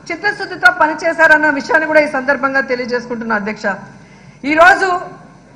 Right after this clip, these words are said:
ఈ దేశానికే సుపరిపాలన ఫార్ములాని అందించిన ముఖ్యమంత్రి గారు ఎవరైనా ఉన్నారు అంటే, అది జగన్మోహన్ రెడ్డి గారు, సార్. ఈ యొక్క స-, సచివాలయ వ్యవస్థని దేశంలో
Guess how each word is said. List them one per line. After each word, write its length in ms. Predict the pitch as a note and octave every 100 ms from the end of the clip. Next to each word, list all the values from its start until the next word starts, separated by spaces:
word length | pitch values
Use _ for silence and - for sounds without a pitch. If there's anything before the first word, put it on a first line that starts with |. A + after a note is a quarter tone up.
| - - -
ఈ 140 | B3 C#4
దేశానికే 680 | G#3 D#4 E4+ G4 F#4 G4 F#4
సుపరిపాలన 760 | - D#4 F4+ F4+ F4 F4+ F4 E4+
ఫార్ములాని 500 | D#4+ D#4 D#4+ E4+ E4+
అందించిన 400 | D#4+ D4+ E4 E4+
ముఖ్యమంత్రి 600 | D#4 C4 - E4+ E4+ E4+
గారు 180 | D#4+ D#4
ఎవరైనా 360 | D4 D4+ D#4 D4+
ఉన్నారు 320 | C#4 D4+ D#4
అంటే, 280 | C#4+ C4 E4 E4+ - - - D3
అది 160 | A#3
జగన్మోహన్ 680 | A#3 A3+ B3+ D#4 E4 D#4+ D#4
రెడ్డి 180 | C#4+ B3+
గారు, 160 | C4
సార్. 260 | A3+ G#3 F3 - - - - -
ఈ 160 | A#3 D4+
యొక్క 260 | E4 E4 F4 D#4+
స-, 300 | D#4 C#4 A#3+ -
సచివాలయ 520 | C#4 F4 F4+ F#4 E4+ C#4
వ్యవస్థని 600 | C4 D#4 F4+ G4 F4+ C4+ E3 - - - G3 B3
దేశంలో 440 | D#4+ F#4 F#4 F4+